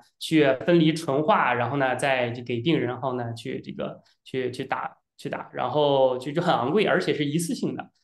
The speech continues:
那能不能是有一个更加低，低效、低，低，低价，并且呢，是一个长效的这种方案呢，我觉得A V其实是一个还是比较不错的一个方案。对。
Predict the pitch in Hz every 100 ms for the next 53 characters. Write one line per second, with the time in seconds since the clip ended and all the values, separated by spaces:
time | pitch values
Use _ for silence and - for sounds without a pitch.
0 | _ 180 180 175 170 196 196 202 196 151
1 | 131 160 156 151 160 160 160 190 196 175
2 | - 202 202 196 - - _ - 226 220
3 | - 208 190 185 - - - - 208 233
4 | 180 - - 175 160 135 123 123 143 135
5 | - 135 233 220 135 - - _ - 156
6 | 127 139 151 135 120 123 - 180 214 277
7 | - 147 139 139 139 147 139 123 123 131
8 | 123 117 _ - 127 143 127 123 123 123
9 | 123 185 - - - - - _ _ _
10 | 131 120 - _ -